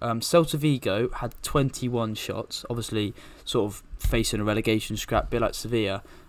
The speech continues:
Um, Villarreal had three shots. They had one shot on target, which was Gerard Moreno's goal. Um, very, very concerning, this performance. Um, you'd imagine it's, it's maybe just a one-off, it's just a blip. Um, but, you know, Celta Vigo are level on points with Valladolid,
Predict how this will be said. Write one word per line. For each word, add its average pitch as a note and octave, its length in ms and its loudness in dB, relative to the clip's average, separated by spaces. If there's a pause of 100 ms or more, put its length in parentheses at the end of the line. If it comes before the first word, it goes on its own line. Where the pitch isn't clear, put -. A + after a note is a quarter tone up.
(100)
Um, A#2 280 2
Villarreal F3 380 6
had D#3 140 0
three C#3 300 4
shots. - 480 0
They - 140 -2
had A#2+ 140 2
one C#3+ 260 8
shot C3+ 180 4
on A2+ 60 2
target, A2 400 4
which - 160 -4
was A2 120 2
Gerard A2 240 4
Moreno's G2+ 460 0
goal. G2 380 0 (400)
Um, G#2 420 2
very, C3+ 420 10
very A#2 300 6
concerning, F#2+ 520 -2
this F#2+ 120 -8
performance. G2 880 -6 (120)
Um, F#2+ 280 -6
you'd G#2 160 -2
imagine C#3 400 6
it's, - 200 -2
it's - 280 -2
maybe A#2+ 320 4
just - 280 -2
a - 40 2
one-off, A2+ 420 0
it's - 100 -10
just - 200 -6
a G2 40 -6
blip. - 320 -2 (440)
Um, A2+ 300 2
but, - 140 -4
you C#3 60 2
know, C3+ 60 2
Celta C#3 400 4
Vigo G2 540 2
are G#2 100 0
level A2 300 2
on G#2 80 0
points A2 380 -2
with G#2+ 160 -4
Valladolid, G#2 640 2